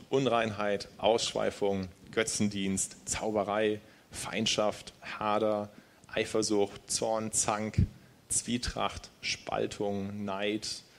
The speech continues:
Saufen, Fressen und dergleichen. Davon habe ich, habe ich euch, ähm, vorausgesagt und sage euch noch einmal voraus, die solches tun, werden das Reich Gottes nicht erben.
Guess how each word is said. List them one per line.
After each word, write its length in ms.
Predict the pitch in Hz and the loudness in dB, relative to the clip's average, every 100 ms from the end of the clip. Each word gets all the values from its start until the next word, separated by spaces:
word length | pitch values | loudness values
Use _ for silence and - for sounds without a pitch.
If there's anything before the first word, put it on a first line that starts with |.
| - | -18
Saufen, 560 | - - - 113 104 98 | -8 -4 -2 -2 -2 -4
Fressen 440 | - 107 - 107 | -6 -8 -4 -4
und 120 | 101 101 | -2 -2
dergleichen. 560 | 98 95 95 - 92 - _ - - - - - - - - - | -2 -2 -4 -6 -12 -16 _ -20 -20 -20 -20 -20 -20 -20 -18 2
Davon 280 | 123 127 156 | 4 4 4
habe 200 | 135 135 | 4 4
ich, 160 | 117 - | 0 -2
habe 160 | 117 | 0
ich 100 | 117 | 0
euch, 200 | 123 113 - - | 0 -2 -4 -6
ähm, 460 | 113 107 101 98 98 | 0 2 2 -2 -4
vorausgesagt 880 | - 101 101 - 123 117 120 139 - | -2 2 2 2 0 0 0 -2 -4
und 80 | 110 | 0
sage 360 | 104 104 101 | 2 2 2
euch 260 | - 92 - | 0 -2 -6
noch 220 | 107 - | -8 -4
einmal 340 | 98 110 113 | 0 0 0
voraus, 560 | 113 - 120 120 139 135 | -2 0 2 2 2 0
die 160 | - 98 | -2 0
solches 400 | 104 117 117 - | 0 0 -2 -2
tun, 340 | 113 107 107 - - - - | 0 0 -2 -8 -20 -20 -20
werden 260 | - 104 107 | -4 0 2
das 240 | 107 - | 0 -2
Reich 240 | 104 104 - | -2 -2 0
Gottes 460 | 101 - 98 - - | 0 0 -2 -4 -8
nicht 340 | 95 101 - | -4 -4 -2
erben. 420 | - 95 98 98 | -2 -2 -2 -6